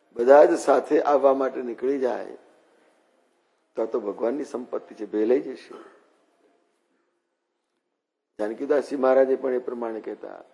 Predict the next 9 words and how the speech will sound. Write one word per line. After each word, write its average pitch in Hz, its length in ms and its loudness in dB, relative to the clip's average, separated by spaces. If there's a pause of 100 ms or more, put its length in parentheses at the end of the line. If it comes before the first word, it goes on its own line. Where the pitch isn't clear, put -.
(140)
નારાયણદાસજી 120 560 -6
મહારાજે 127 380 -4
કહેતા - 280 -14 (720)
કે 120 80 -12
"સંપત્તિ 139 680 -2
સબ 127 220 -2
રઘુપતિ 107 580 -10
કી - 220 -20
આઈ." - 260 -18